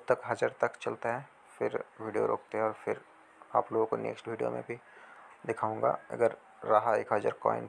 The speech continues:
तो उससे क्या हुआ था, ठीक है, सही है। तो यहाँ पे इसको मारना चाहिए ना गाजर और ये पपाया मारना चाहिए और टमाटर थोड़ा backup लेंगे और ये तीनों में, और इसको गाजर मारना चाहिए ना।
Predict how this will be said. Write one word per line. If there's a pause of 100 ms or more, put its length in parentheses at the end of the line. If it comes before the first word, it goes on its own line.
तो (480)
उससे
क्या
हुआ
था, (340)
ठीक
है, (1080)
सही
है। (840)
तो
यहाँ
पे
इसको
मारना
चाहिए
ना (120)
गाजर (100)
और
ये (120)
पपाया
मारना
चाहिए (1120)
और
टमाटर
थोड़ा
backup
लेंगे (640)
और
ये
तीनों
में,
और (1700)
इसको
गाजर
मारना
चाहिए
ना।